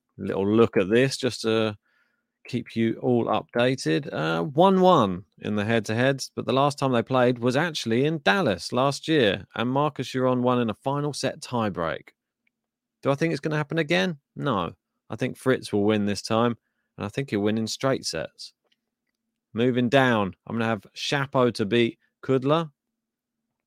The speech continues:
I'm gonna have Taro Daniel to knock out John Isner here. That may surprise a few people. J G will be going, "Oh, look at him jumping on the Taro Daniel bandwagon. You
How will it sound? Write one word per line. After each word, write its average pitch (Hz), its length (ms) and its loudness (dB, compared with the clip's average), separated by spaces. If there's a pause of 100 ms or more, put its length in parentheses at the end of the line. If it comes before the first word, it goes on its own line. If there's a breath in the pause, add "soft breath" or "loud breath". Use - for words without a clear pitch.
(1120)
I'm 92 80 -10
gonna 123 120 -2
have 151 180 -2
Taro 160 300 0
Daniel 143 400 2
to 104 100 -6
knock 110 200 -2
out 117 140 0
John 123 220 2
Isner 123 320 2
here. 95 160 0
That 101 100 -2
may 120 260 0 (220 soft breath)
surprise 117 560 2
a 113 40 -4
few 123 160 -2
people. 127 440 -2
J 123 280 -4
G 120 180 -4
will 113 80 -4
be 117 60 -4
going, 113 200 -2
"Oh, 117 120 -2
look 147 260 -2
at 147 80 0
him 160 440 4
jumping 151 380 -2
on 151 180 -2
the 151 60 -8
Taro 147 320 2
Daniel 147 380 -2
bandwagon. 139 720 -2
You 123 220 -6